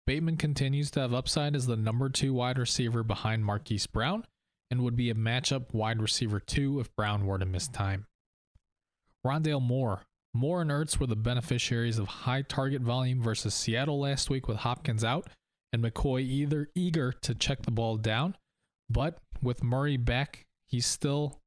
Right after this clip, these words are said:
is gonna be an iffy flex play, although he does have high upside rest of season considering his yards after catch ability. Laviska Shenault.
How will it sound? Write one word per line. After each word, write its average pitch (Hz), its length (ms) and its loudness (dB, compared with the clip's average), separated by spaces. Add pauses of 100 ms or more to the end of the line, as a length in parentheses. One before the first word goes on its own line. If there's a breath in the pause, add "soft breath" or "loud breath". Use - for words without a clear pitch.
(160)
is 110 240 0
gonna 117 220 0
be 113 180 2
an 107 120 -2 (100)
iffy 139 300 -2
flex - 340 -2
play, 131 360 0 (420 loud breath)
although 113 200 2
he 117 140 0
does 123 320 0
have 123 220 2
high 127 420 0
upside 117 540 0
rest 110 260 0
of 110 100 -2
season 104 460 0
considering 110 600 0
his 104 200 2
yards 98 300 0
after 101 320 -2
catch - 280 -4
ability. 107 460 -2 (1300)
Laviska 131 400 0
Shenault. 123 400 0